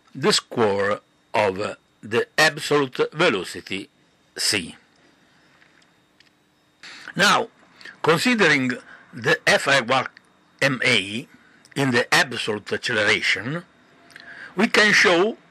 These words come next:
it in this absolute way. F equal M, the square of, uh, the velocity, is equal to E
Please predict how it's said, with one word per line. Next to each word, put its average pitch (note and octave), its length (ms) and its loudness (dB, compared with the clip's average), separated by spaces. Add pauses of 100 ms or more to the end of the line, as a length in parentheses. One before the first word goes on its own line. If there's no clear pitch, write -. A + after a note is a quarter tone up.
it A#3+ 300 -2 (460)
in F3 160 2
this G3+ 280 2
absolute E3 640 -2
way. G#2 360 -2 (800)
F F3 340 0 (300)
equal G2+ 360 -2 (140)
M, A#2 460 -2 (1600)
the G2 200 -12
square G#2 520 0 (760)
of, G2 180 -4
uh, F#2 200 -4 (840)
the F#2+ 100 -10
velocity, F#3 720 0 (880)
is F#3+ 200 2
equal C3+ 320 2
to - 320 -6
E A#3 340 2